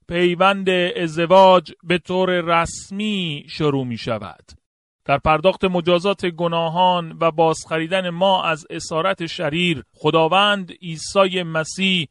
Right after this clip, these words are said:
نه تنها ما را رستگار و آزاد ساخت، بلکه به ما آزادی نیز داد. در انجیل یوحنا فصل هشت آیهٔ سی و شش می‌خوانیم: «پس اگر پسر شما را آزاد کند،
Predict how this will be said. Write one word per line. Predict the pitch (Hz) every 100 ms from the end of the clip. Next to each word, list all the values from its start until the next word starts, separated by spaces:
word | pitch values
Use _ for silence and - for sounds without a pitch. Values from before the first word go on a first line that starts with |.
| _ _ -
نه | 151 175 214
تنها | 240 233 214 208
ما | 196 190
را | 185 175
رستگار | 175 170 - 160 165 156
و | 147
آزاد | 143 139 131 127
ساخت، | - 131 147 185 196 - _ -
بلکه | 160 220 240 202 226
به | 196 202
ما | 220 233 214
آزادی | 202 196 190 180 196 190 190 190 277 277
نیز | 269 240 202 151
داد. | 139 120 87 - _ _ _ _ -
در | 156 190
انجیل | 190 180 208 196 185 180
یوحنا | 185 185 180 180 180 190 190
فصل | 190 - 190
هشت | 185 185 -
آیهٔ | 180 180 185
سی | - 180
و | 170
شش | - 185 -
می‌خوانیم: | 180 175 170 185 180 160 _ _ _ _ _
«پس | - 139 -
اگر | 175 185 190 196
پسر | - 175 - 190 196
شما | - 180 185 190
را | 185 180
آزاد | 180 160 156 151 -
کند، | 156 165 170 165